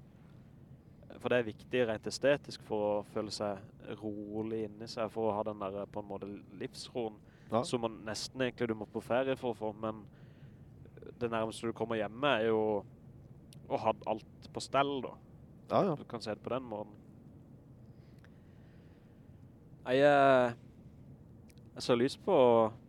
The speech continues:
Speaker 1: jeg tror, eh, jeg, jeg tror jeg gjør det meste riktig, og jeg tror det kommer til å gå veldig bra. Jeg, jeg, det er viktig for meg at, eh, det er viktig for meg å følge i fotsporene til på en måte forslekta mi, at jeg oppdrar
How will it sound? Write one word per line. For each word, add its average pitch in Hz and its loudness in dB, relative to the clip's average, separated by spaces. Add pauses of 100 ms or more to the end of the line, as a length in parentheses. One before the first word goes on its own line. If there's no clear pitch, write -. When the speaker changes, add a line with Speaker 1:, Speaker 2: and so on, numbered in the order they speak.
(140)
Speaker 1:
jeg 117 -4
tror, 135 4
eh, 113 6 (180)
jeg, 64 -12 (180)
jeg - -18
tror 135 4
jeg 185 8
gjør 135 8
det 120 -2
meste 117 -2
riktig, 123 -2 (340)
og 120 2
jeg 117 2
tror 135 0
det - -8
kommer 131 -6
til 123 6
å 117 4
gå 113 4
veldig 110 -2
bra. 117 2 (140)
Jeg, 120 -2
jeg, - -4 (1040)
det 127 2
er 123 0
viktig - -4
for 165 -6
meg 123 4 (140)
at, - -6
eh, 110 2 (1120)
det 127 0
er 123 2
viktig 131 -2
for 139 -6
meg 123 6
å 117 2
følge 117 0
i - -16
fotsporene 117 -2
til 117 0
på 120 -4
en 110 -10
måte 107 0 (160)
forslekta 123 -6
mi, 117 -6
at 113 -6
jeg 110 -6
oppdrar 107 -6